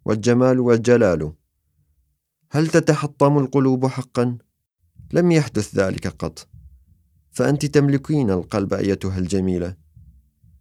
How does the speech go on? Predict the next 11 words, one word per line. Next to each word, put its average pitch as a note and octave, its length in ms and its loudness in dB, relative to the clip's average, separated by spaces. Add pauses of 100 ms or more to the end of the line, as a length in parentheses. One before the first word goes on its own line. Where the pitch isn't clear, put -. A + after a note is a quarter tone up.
(400)
أنت C#3 200 -2
حياتي D3+ 800 0 (600)
يا C3+ 200 2
لياندرا. F#2+ 720 0 (960)
حياتك D3 760 0 (300)
من B2 200 2
أنشد C3+ 440 -2
ازدهارها، F2+ 880 -4 (260)
فوراء C#3 560 4
كل D3+ 280 -2
عظيم C#3 580 2